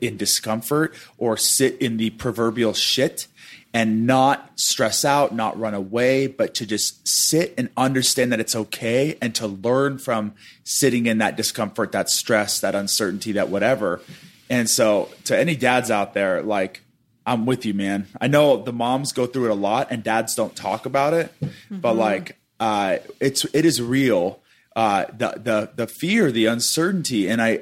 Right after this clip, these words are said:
Speaker 1: I feel like it's just important to say that it's okay to feel that. It's okay to express that. Um, and, you know, moms do all the work.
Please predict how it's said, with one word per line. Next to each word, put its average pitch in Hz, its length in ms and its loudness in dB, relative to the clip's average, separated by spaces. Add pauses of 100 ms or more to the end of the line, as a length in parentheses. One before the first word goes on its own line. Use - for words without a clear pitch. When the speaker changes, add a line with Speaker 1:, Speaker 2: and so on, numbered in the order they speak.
Speaker 1:
I 113 120 0
feel 139 380 0
like 123 220 2
it's - 140 -6
just 120 220 -6
important 113 540 -4
to 107 100 -6
say 131 340 2
that 101 120 0
it's - 140 -4
okay 120 340 -2
to 113 80 -2
feel 101 260 -2
that. 101 280 -2 (280)
It's 123 160 -2
okay 139 280 -2
to 123 80 2
express - 560 0
that. 92 360 0 (400)
Um, 98 400 2 (120)
and, 107 480 0 (200)
you 120 140 -4
know, 120 340 0 (160)
moms 131 480 0
do 147 300 2
all 117 280 6
the 147 100 -2
work. 135 460 -4